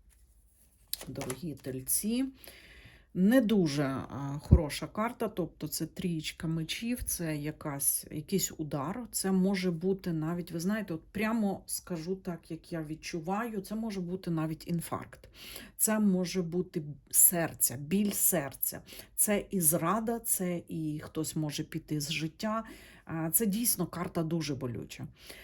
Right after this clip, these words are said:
А, дивіться, я навіть не знаю, що вам сказати, ну я спробую зараз витягнути тут у нас, м, це, але я зараз вам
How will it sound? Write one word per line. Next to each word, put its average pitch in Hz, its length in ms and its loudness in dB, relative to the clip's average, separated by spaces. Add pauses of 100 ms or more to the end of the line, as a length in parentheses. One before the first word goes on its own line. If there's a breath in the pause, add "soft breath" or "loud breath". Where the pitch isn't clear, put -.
(540 loud breath)
А, 151 420 0
дивіться, 185 460 2
я 165 200 0
навіть 220 340 0
не 190 120 2
знаю, 190 300 2
що 185 220 -2
вам 170 200 0
сказати, 202 600 -2
ну 170 120 0
я 208 180 0
спробую 185 500 -2
зараз 175 360 -2
витягнути 165 720 -2
тут 185 300 -2
у 175 60 0
нас, 160 500 -2 (220)
м, 156 300 -6
це, 240 280 -6
але 160 240 -6
я 180 160 -4
зараз 165 340 -4
вам 170 240 -2